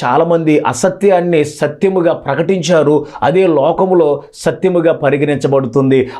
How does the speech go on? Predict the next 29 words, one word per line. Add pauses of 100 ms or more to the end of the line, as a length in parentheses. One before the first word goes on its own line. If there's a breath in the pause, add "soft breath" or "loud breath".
యేసుక్రీస్తు
వారు
అంటున్నారు,
"అయ్యా,
అది
కాదు
సత్యము, (120)
నేనే
సత్యం."
Praise
the
Lord.
Hallelujah. (400 loud breath)
"నేను
సత్యమును
గురించి
సాక్ష్యం
ఇవ్వడానికి
వచ్చాను." (520 loud breath)
మీరు
అసత్యాన్ని
నమ్ముతున్నారు, (400 loud breath)
అసత్యంలో
మీరు
బ్రతుకుతున్నారు. (180)
అందుకని
ప్రభు
అంటారు
కదా,